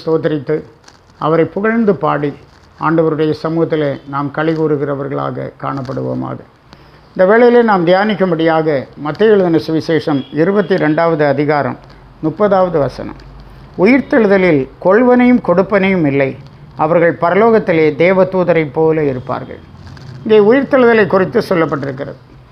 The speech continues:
அதுல கொள்வனை கொடுப்பனை கிடையாது. தேவதூதர்களைப் போல அவர்கள் பரலோகத்திலே இருப்பார்கள். ஆம், நாம் ஒவ்வொருவரும் அவ்விதமாகத்தான் தேவதூதர்களைப் போல நாம் பரலோகத்திலே காணப்படுகிற நாள்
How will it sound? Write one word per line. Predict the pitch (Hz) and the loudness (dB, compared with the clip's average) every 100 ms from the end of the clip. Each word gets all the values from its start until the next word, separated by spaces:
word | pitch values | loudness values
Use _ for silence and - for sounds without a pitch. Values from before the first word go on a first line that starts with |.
| - - | -20 -8
அதுல | - 185 196 | 0 2 2
கொள்வனை | 185 208 254 262 254 | 2 2 2 4 2
கொடுப்பனை | 208 202 180 196 175 | 2 0 0 0 0
கிடையாது. | 143 147 139 127 - - - - - - - 131 | 0 0 -2 -4 -12 -20 -20 -20 -20 -20 -16 0
தேவதூதர்களைப் | 190 262 262 240 240 220 196 180 | 2 4 2 2 2 2 2 0
போல | 160 185 170 131 - | 2 2 2 -2 -8
அவர்கள் | - 156 156 156 - | -6 -4 -2 -2 -2
பரலோகத்திலே | 151 160 165 151 139 135 | -2 0 0 -2 -6 -6
இருப்பார்கள். | 123 139 131 - - _ _ _ _ - | -8 -12 -12 -14 -20 _ _ _ _ -4
ஆம், | 170 165 120 - | -2 -2 -4 -10
நாம் | 151 151 160 | -4 -2 2
ஒவ்வொருவரும் | 170 208 202 214 190 147 | 2 4 4 2 0 -2
அவ்விதமாகத்தான் | 170 160 151 147 143 135 127 _ _ _ _ 135 | -4 -4 -4 -6 -8 -12 -14 _ _ _ _ 0
தேவதூதர்களைப் | 185 233 233 226 220 214 214 208 | 2 4 2 2 2 4 2 0
போல | 202 214 196 156 | -2 0 -2 -4
நாம் | - 151 147 | -4 -4 -2
பரலோகத்திலே | 165 185 202 190 180 160 | 0 0 0 -2 0 -2
காணப்படுகிற | 151 156 151 147 143 139 | 0 -2 -2 -4 -4 -6
நாள் | 135 135 139 | -6 -6 -8